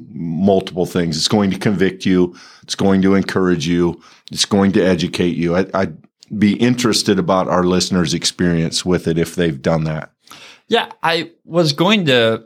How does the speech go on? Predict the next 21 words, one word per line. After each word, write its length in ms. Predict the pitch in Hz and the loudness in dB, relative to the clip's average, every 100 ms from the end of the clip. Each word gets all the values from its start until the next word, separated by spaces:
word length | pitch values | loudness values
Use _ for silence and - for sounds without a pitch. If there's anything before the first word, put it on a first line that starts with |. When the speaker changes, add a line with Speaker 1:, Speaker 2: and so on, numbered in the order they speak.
| - | -4
Speaker 2:
say, 460 | - - 156 131 | 0 2 4 2
I, 240 | 113 120 - - | 0 -2 -6 -6
I 100 | 123 | -4
think 600 | 120 - 190 170 - - - | -4 -2 -2 -2 -12 -16 -12
that 220 | 131 123 | -2 0
it's 160 | 123 - | 0 0
worth 200 | 151 139 | 0 2
noting 400 | 127 120 123 117 | 2 2 2 -2
at 100 | 107 | -2
this 140 | 110 | -6
point 300 | - 117 110 | -6 -6 -6
in 40 | 107 | -6
the 80 | 104 | -8
conversation 640 | 113 104 101 107 101 107 | -6 -6 -4 -4 -4 -6
as 100 | 104 | -10
we 40 | 104 | -10
come 200 | - 110 | -4 -4
to 80 | 117 | -4
conclude 480 | 107 101 107 104 | -10 -8 -6 -6
here 240 | - 104 98 | -4 -6 -6
today, 600 | 107 101 101 98 98 | -8 -4 -2 -2 -6